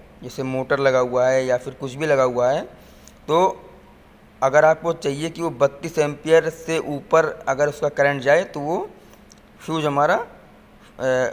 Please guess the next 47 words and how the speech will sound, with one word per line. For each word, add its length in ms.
ता-, 240
अ, 280
हमारा, 300
अम, 380
जो 200
भी 100
मोटर, 400
जो 140
भी 180
कुछ 200
भी 100
हमारा 260
equipment 380
लगा 180
हुआ, 100
वो 80
हमारा 240
बच 280
जाए 200
कि 120
यानी 140
बत्तीस 360
एम्पियर 320
से 120
अगर 200
ज़्यादा 320
का 140
हो 220
तो 60
हमारा, 320
अ, 340
उपकरण 500
हमारा 240
safe 320
हो 80
जाए, 400
जले 300
ना। 120
तो 100
उसी 280
लिए 120
हम 200
यहाँ 180
पे 140
fuse 300
लगाते 360
हैं 140